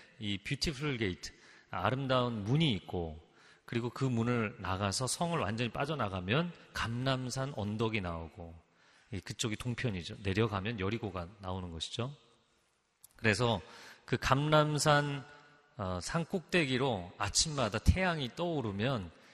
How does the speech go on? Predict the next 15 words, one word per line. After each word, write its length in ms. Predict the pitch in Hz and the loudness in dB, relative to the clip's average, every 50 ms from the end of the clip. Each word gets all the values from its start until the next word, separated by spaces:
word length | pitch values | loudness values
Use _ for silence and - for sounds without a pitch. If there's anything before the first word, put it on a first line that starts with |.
| - _ | -14 _
이게 100 | - 98 | -6 -4
오늘날은, 760 | 104 107 117 127 135 131 127 117 107 104 120 151 175 180 175 - - - - - - - - _ _ _ | 0 0 2 2 2 0 2 2 2 2 2 0 0 -2 -6 -12 -18 -20 -20 -20 -20 -20 -20 _ _ _
어, 400 | 104 85 80 80 80 80 82 104 - 127 117 110 _ _ _ _ | -14 -12 -10 -10 -10 -12 -12 -16 -18 -20 -20 -20 _ _ _ _
골든 400 | - - 139 151 151 165 165 160 | 0 2 2 2 2 2 0 2
게이트, 440 | 147 135 107 87 - - - - 82 85 85 - - | 2 2 2 0 -2 -6 -8 -8 -10 -12 -16 -16 -4
금으로, 600 | - 131 135 143 143 139 127 101 90 85 - - - - - - _ _ _ _ - | -2 0 0 2 2 2 2 2 0 -2 -6 -12 -20 -20 -20 -20 _ _ _ _ -10
어, 440 | 92 90 85 85 85 87 95 92 85 - _ | -8 -8 -8 -8 -10 -12 -14 -16 -20 -20 _
덮여있는 560 | - 127 - - 139 127 117 110 113 123 120 | -6 -6 -2 0 2 2 2 2 0 -4 -4
그 140 | - - 147 | -4 -4 -4
문을 360 | 147 131 120 131 143 151 139 | -2 -2 -2 0 0 0 0
비추는 380 | - 113 - - - 117 104 95 | -2 -4 -6 -6 -6 -6 -4 -4
것이고요. 500 | 87 85 - - - 131 113 113 104 95 - - - - - - - - - | -4 -6 -6 -6 -6 -8 -8 -8 -10 -14 -16 -20 -20 -20 -20 -20 -18 -10 -6
이 240 | 123 131 131 131 120 | -2 0 2 4 4
예수님 400 | 131 127 147 143 139 139 135 123 | 4 4 2 0 0 0 2 2
시대 500 | - - - 139 123 113 104 98 92 | 2 2 2 2 2 2 2 0 -4